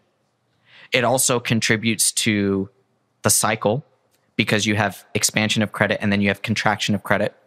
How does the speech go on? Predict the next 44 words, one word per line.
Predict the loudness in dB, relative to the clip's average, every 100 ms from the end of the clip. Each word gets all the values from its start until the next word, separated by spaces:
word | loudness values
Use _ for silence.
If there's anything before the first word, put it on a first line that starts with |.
| _ _ -10 -2
So | 0
when | 0
contraction | 0 0 0 0 0 -2
of | 0
credit | 0 0 -2 _
happens, | -2 0 2 0 0
you | 0
have | 0 -2 -6
a | -4
slowdown | 0 0 0 0 0
in | 0
the | -2
economy. | -2 -2 0 0 -4 _ _ _ _ _ _ _ _ _
And | 0 2 0 -2 -4 -2
when | 0
you | 2
have | 2
an | 0
expansion | 0 0 -2 0 0 0
in | 0
credit, | 0 0 0
you | -2
have | -2 -2
growth | -2 0 0 0
in | -2
the | -2
economy | 0 0 0 -2 -4 _ _ _
because | -4 -2
people | -2 0
are | -2
spending. | 0 -2 -2 -4 -6 _ _ _ _ _ _ _ _ _ _ -10 -8 -8 -10 -10
The | -2 0
system | 2 0 0 0 0
that | 0
we | 0
have | 0 0 0
today, | 0 2 2 0 -4 _ -2
I | 0
don't | 0 -2 -4
feel | -2 0 0
like | 0 -2
it's | -4 -2
going | 0 0 0
anywhere. | -2 -4 -8 -16